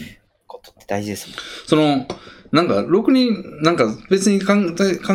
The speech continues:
Speaker 2: えずに、たまたま好きなものが別に特に弾圧されずに人生終わる人っていっぱいいると思うんですよ。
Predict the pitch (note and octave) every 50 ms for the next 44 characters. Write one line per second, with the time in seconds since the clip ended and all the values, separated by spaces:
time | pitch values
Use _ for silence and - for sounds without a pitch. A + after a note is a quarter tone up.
0 | G3 G3 G3+ G3+ G3 F3+ F3 E3 F#3 F#3+ E3+ B2+ G#2+ F#2 F2+ - G#3 A#3 A3+ A3+
1 | A3 G#3+ G#3+ G3+ G3 F3 C3+ - - - - G#3 F#3+ E3+ C#3 C3+ C3 A2+ G2+ G#2
2 | A2+ A2+ C#3 C3 B2+ A#2 A#2+ A#2 - - - D3+ D3+ C3+ A2 G#2 A#2 C3 C#3 D3
3 | C#3+ C3+ - - C#3 C#3 C3+ C3 C3 B2+ B2 A#2+ B2+ B2 A#2 A2+ F#2 F#2+ G2+ G#2
4 | G2+ G2 - - G2+ F2+ - - F#2 F2+ F#2 - - - C#3+ A2+ G#2+ A#2 A#2+ F#2+
5 | F2+ F2 F2 - - B1+ A#1 -